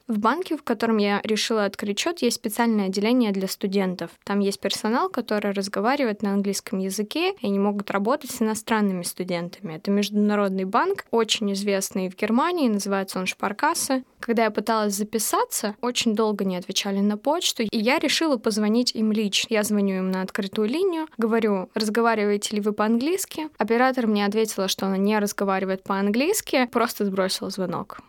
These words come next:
То есть она не перенаправила к другому специалисту, она просто сбросила звонок. Вот такая клиентоориентированность в Германии.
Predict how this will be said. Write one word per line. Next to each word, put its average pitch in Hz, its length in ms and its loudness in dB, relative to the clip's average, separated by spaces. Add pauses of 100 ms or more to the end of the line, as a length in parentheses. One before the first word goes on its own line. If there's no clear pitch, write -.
То 202 100 2
есть 190 180 -2
она 202 180 2
не 214 240 4
перенаправила 202 720 0
к 190 60 -10
другому 202 340 -2
специалисту, 208 680 -2
она 185 120 0
просто 277 460 0
сбросила 214 580 0
звонок. 196 520 0 (200)
Вот 226 160 -2
такая 294 300 -2
клиентоориентированность 214 1120 0
в 196 40 -4
Германии. 196 580 0